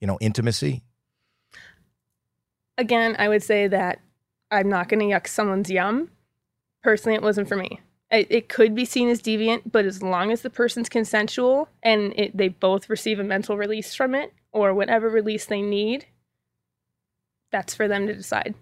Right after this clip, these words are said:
Speaker 2: not for me.
Speaker 1: Well, I'm gonna decide. If you need to watch somebody bleed and cut them and sew them for your own,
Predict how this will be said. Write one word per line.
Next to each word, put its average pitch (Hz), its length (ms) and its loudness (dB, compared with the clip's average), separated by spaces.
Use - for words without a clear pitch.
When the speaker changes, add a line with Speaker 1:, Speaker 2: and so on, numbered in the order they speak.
Speaker 2:
not - 200 -6
for - 80 -6
me. 190 200 -10
Speaker 1:
Well, 175 120 8
I'm 262 60 2
gonna 220 140 2
decide. 76 440 -6
If - 140 -12
you 120 140 -2
need 110 520 -2
to 101 160 -6
watch 92 360 -2
somebody 92 400 -2
bleed 87 500 -2
and 80 200 -4
cut 95 220 -2
them 85 160 -4
and 80 160 -4
sew 107 300 0
them 73 260 -6
for - 160 -6
your 92 280 2
own, 87 480 0